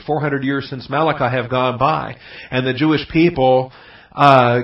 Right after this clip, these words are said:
continue to hold on to the promise that Jehovah remembers, Jehovah remembers,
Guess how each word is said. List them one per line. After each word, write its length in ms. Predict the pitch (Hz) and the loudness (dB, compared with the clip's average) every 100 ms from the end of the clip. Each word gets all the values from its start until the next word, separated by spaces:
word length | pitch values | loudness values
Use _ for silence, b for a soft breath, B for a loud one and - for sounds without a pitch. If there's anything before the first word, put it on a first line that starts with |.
| 123 | -4
continue 460 | 135 110 175 165 139 | -8 -2 -2 0 -2
to 100 | 127 | 0
hold 320 | 156 156 143 | 2 2 2
on 260 | 143 147 | 0 0
to 60 | 131 | -4
the 140 | 120 | -6
promise 440 | 143 160 147 135 131 | -2 -2 0 -4 -4
that 340 | 135 127 123 - | 0 2 2 -2
Jehovah 460 | 113 107 156 147 | -8 -2 0 0
remembers, 540 | 135 127 135 175 117 120 | -2 -4 -4 -6 -10 -10
Jehovah 400 | 117 113 151 139 | -8 -4 -4 -4
remembers, 680 | 131 127 160 147 120 123 | -6 -6 -8 -8 -12 -18